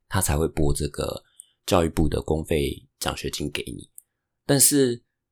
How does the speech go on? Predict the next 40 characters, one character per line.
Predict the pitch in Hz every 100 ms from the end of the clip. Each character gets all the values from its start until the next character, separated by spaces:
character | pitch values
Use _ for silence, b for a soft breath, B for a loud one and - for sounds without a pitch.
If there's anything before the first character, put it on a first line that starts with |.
| _ _ _ _ -
以 | 95 90
他 | 117 127
们 | 95
的 | 80
理 | 85
解， | 82 71
就 | 80 80
是 | 90 78 78 -
他 | -
们 | 110 82
一 | 76
定 | 92
是 | - 90
理 | 80 73
解 | 76 73 -
本 | - 90
土 | 104 - -
大 | 82 78
部 |
分 | 92
的 | 73
学 | - 73
校 | 82 78
是 | 90
先 | - 98 104
英 | 98
文 | 73 73
课 | 95 78 -
通 | - 82 82
过， | 92 -
然 | 69
后 | 85 76
你 | 65
注 | - 64
册， | - - -
他 | - 107 -
拨 | -
钱 | - - -
给 |
你。 | -